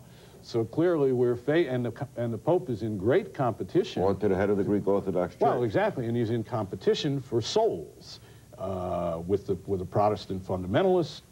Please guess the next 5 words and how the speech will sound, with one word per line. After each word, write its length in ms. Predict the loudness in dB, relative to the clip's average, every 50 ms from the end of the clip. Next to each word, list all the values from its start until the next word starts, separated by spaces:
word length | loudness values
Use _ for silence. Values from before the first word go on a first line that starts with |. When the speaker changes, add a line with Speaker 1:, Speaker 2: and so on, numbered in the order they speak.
| -20 -20
Speaker 1:
sects, 500 | -6 -2 0 0 0 0 -4 -10 -12 -10
with 200 | -10 -10 -6 -2
Muslims. 640 | 2 2 4 4 2 2 2 2 0 0 -4 -8 -14 -20 -20 -20 -20 -20 -20 -20 -14 -10
Uh, 480 | -8 -8 -6 -6 -8 -8 -8 -8 -10 -12 -12 -12 -8
and 420 | -6 -4 -2 -2 -2 -2 -4 -4